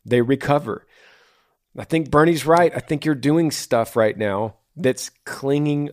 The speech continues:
on to this past relationship. You're running through your mind, "What should I have done differently? What should I have said? How do I be happy alone?" Well, the reason, the, the ultimate reason right now you're not happy alone is because you're still thinking that there's a future with her.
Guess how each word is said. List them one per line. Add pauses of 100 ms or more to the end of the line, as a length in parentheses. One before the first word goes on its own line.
on
to
this
past
relationship.
You're
running
through
your
mind,
"What
should
I
have
done
differently? (440)
What
should
I
have
said?
How
do
I
be
happy
alone?" (800)
Well, (600)
the
reason,
the,
the
ultimate
reason
right
now
you're
not
happy
alone
is
because
you're
still
thinking
that
there's
a
future
with
her.